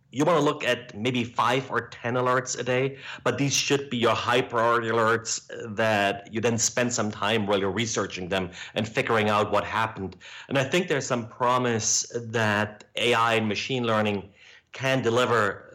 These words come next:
those high priority alerts to and can deliver meaningful alerts to an analyst instead of just, you know,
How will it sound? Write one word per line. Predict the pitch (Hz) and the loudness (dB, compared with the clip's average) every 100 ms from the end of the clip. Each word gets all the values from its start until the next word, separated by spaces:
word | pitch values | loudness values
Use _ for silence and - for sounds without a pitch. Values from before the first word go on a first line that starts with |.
| 110 101 | -8 -2
those | 117 104 101 - - - | 2 2 2 -4 -10 -10
high | - 123 | -2 -2
priority | 117 113 104 104 101 | 0 2 2 0 -2
alerts | 101 92 - | -4 -6 -6
to | 101 | -6
and | 98 | -6
can | 95 107 90 | -4 -6 -4
deliver | 113 110 104 | -4 0 0
meaningful | 110 123 123 110 - 92 | 0 0 0 0 0 0
alerts | 95 92 92 - | 2 0 -2 -6
to | 90 | -2
an | |
analyst | 95 92 87 - - - - - | 0 2 0 -2 -12 -20 -16 -6
instead | 101 170 - | -2 0 0
of | - | 0
just, | 104 92 - - | 0 0 -4 -6
you | 92 | -6
know, | 90 | -6